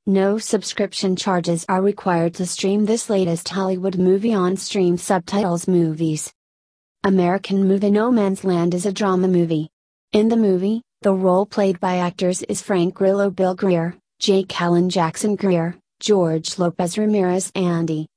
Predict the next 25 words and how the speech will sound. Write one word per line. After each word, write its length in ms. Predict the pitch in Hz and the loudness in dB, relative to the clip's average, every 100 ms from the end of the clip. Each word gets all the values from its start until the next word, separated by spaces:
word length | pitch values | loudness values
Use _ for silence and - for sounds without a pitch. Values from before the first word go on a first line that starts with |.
| - | -2
McDowell, 500 | 208 202 214 185 180 | -2 0 0 0 2
Monica 400 | 185 175 170 170 | 2 2 0 -2
Greer. 400 | 190 196 165 151 156 _ _ _ _ | -4 -2 -2 -2 -8 _ _ _ _
The 80 | 185 | 0
movie 380 | 180 180 180 | 2 2 0
plot 300 | 180 - 202 | -2 0 0
is 220 | - 247 226 | 2 0 2
Bill 280 | 202 214 | 2 2
Greer 340 | 220 220 202 226 | 2 0 2 2
with 140 | 240 | -2
his 180 | 208 220 | -2 -6
son 320 | - 185 180 | -2 -2 0
Jackson 480 | 180 175 165 - 208 | 0 0 0 -2 -2
Greer 300 | 190 180 190 | 0 0 0
on 160 | - 202 | 0 -2
a 80 | |
patrolling 600 | 202 233 - 190 190 202 | -2 -6 -2 2 2 2
when 120 | 190 185 | 2 2
they 140 | 185 | 0
heard 260 | 190 233 202 | 0 -2 -2
some 320 | - - 202 | -2 0 2
noise 280 | 185 180 - | 2 0 -2
behind 420 | 180 196 214 196 | -6 -2 0 0
his 160 | 175 | -4
house. 520 | - 190 165 160 - | -6 -4 -4 -4 -10